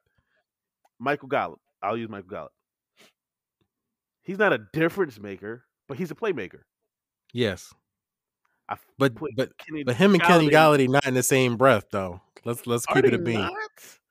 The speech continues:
Speaker 2: No, they not. So you serious? No. And I like Michael Gallup. Michael Gallup could be a one, a wide receiver one on a different team. I, I do firmly believe that. But him and Kenny Golladay right now,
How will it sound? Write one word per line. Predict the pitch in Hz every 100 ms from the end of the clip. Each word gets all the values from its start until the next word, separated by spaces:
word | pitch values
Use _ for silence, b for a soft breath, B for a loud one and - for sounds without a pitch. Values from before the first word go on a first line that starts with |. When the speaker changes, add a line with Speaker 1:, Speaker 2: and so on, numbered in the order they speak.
| _ -
Speaker 2:
No, | 120 151 359 381 381 285 240
they | 240 254
not. | 233 240 233 226 214 175
So | - 220
you | 226 208
serious? | - 220 240 240 226
No. | 208 233 240 226 180 131 104 - _ _ _ _ _ _ -
And | 208
I | 262
like | 240 262
Michael | 208 185 175
Gallup. | 170 156 127
Michael | 131 226
Gallup | 185 196 190 147
could | - 214 175
be | 180
a | 151
one, | 143 147
a | 131 139 135 131
wide | 135 135
receiver | 127 139 123
one | 123 123
on | 120
a | 107
different | 117 110 101
team. | 104 82 - -
I, | 113 98 120
I |
do | 123 151 147
firmly | 135 120 113
believe | 107 107 95
that. | 113 92 - _ _ _ _
But | 127 117 - -
him | 165 190 196 196 - _ _ -
and | 120 117
Kenny | 160 165
Golladay | 143 156 165 151 123
right | 147 151
now, | 143 170 202 214